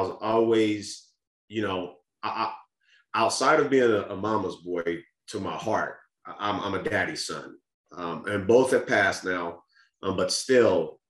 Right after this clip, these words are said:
I always put, like, how important my father's legacy is.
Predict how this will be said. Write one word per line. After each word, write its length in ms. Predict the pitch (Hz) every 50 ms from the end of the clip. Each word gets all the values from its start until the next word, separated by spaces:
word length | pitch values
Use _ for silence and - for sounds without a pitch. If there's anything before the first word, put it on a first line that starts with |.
| _ _ _ _ _ _ _ -
I 200 | 98 98 95 101
always 240 | 104 104 107 107
put, 340 | - - - 113 110 98 -
like, 360 | 95 92 90 85 82 82 -
how 220 | - - 104 104 95
important 560 | 90 90 - - - 117 113 101 92 90 90
my 160 | 87 85 82 -
father's 400 | - 101 95 92 90 85 78 82
legacy 520 | 98 98 95 - 80 - - - 78 76 78
is. 560 | 78 73 69 - - - - - - - _